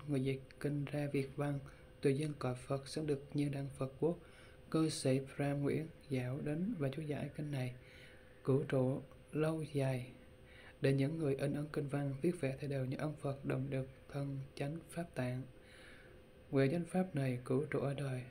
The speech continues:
đời không có Phật, thánh hiền, vắng bóng, có sẽ hành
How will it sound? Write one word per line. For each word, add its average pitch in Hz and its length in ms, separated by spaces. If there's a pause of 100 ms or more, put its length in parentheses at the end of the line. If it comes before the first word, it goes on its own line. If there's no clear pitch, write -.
(120)
đời 139 240
không 143 200
có 156 120
Phật, 135 220 (120)
thánh 156 160
hiền, 135 320
vắng 143 140
bóng, 143 160 (560)
có 170 100
sẽ 139 220
hành 131 220